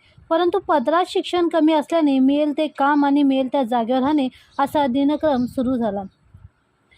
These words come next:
शिक्षण अवघे तिसरी, परंतु कविता करण्याची प्रचंड आवड. परंतु ही आवड कौटुंबिक जबाबदारीमुळे काहीशी मागे पडली आणि पुन्हा त्यांना ती संधी मिळाली नाही,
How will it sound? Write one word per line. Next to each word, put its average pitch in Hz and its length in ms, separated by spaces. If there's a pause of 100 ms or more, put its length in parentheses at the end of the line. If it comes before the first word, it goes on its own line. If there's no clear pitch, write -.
(260)
शिक्षण 359 460
अवघे 320 300
तिसरी, 254 540 (360)
परंतु 277 260
कविता 269 420
करण्याची 277 420
प्रचंड 262 440
आवड. 214 280 (1300)
परंतु 277 340
ही 285 200
आवड 240 380
कौटुंबिक 254 480
जबाबदारीमुळे 240 880 (360)
काहीशी 277 460
मागे 233 340
पडली 202 400 (1080)
आणि 359 160
पुन्हा 381 380
त्यांना 339 300
ती 339 180
संधी 285 320
मिळाली 262 400
नाही, 220 260